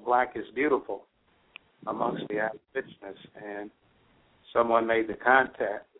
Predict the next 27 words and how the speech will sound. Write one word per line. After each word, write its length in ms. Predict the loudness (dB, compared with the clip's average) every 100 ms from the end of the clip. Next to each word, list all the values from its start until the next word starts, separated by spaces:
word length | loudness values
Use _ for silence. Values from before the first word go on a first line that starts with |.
| -16
or 280 | -14 -14 -18 _
comment 440 | 0 2 2 -6 -8
that 160 | -8
nature 320 | -4 -6 -6 -8
must 220 | -8 -8
have 140 | -8
exhausted 720 | -8 -10 2 4 4 2 -6
herself 460 | -6 -12 -10 -10 -10 _
when 120 | -20 -20 -18
she 80 |
made 260 | -10 -8 -8
the 60 | -2
white 360 | 2 2 2
man, 180 | -14 -18 -20 _ -20 -20 _ _ _ _ _ _ _ _ _
and, 340 | -12 -10 -10 -10
uh, 180 | -10 -12 -16 _ _ _ _ _ _ _ -2
kind 160 | 0
of 100 | 2
brought 320 | 6 6 6 -4
to 60 |
mind 420 | -4 -2 -2 -4 -8 -10
some 140 | -10
of 80 | -6
the 100 | -6
earlier, 580 | -4 -4 -4 -6 -8 -10 -14 -18
uh, 160 | -16 -16 -18 _ _ _ _ _ _ _ _ _ _ _ _ _ _
uh, 300 | -20 -20 -20